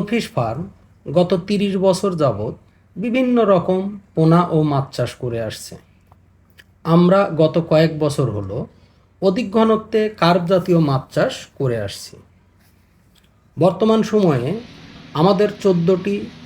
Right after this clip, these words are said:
ছোট বড় পুকুরে পোনা ও মাছ চাষ চলছে। আমাদের কয়েকটি পুকুরের কিছু ভিডিও চিত্র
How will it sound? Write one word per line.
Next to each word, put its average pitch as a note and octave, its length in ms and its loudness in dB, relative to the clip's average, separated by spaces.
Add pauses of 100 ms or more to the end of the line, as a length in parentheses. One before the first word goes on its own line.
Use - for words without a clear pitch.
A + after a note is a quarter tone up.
ছোট F3 200 2
বড় E3+ 260 6
পুকুরে F3+ 480 -2 (120)
পোনা E3+ 300 4
ও E3+ 140 4 (400)
মাছ C#3 200 0 (100)
চাষ C3 160 -4 (100)
চলছে। A2+ 360 -10 (1000)
আমাদের G3+ 440 2
কয়েকটি A3 500 0
পুকুরের C3 540 -4 (440)
কিছু G3 280 -2
ভিডিও F3 380 4
চিত্র E3+ 360 -4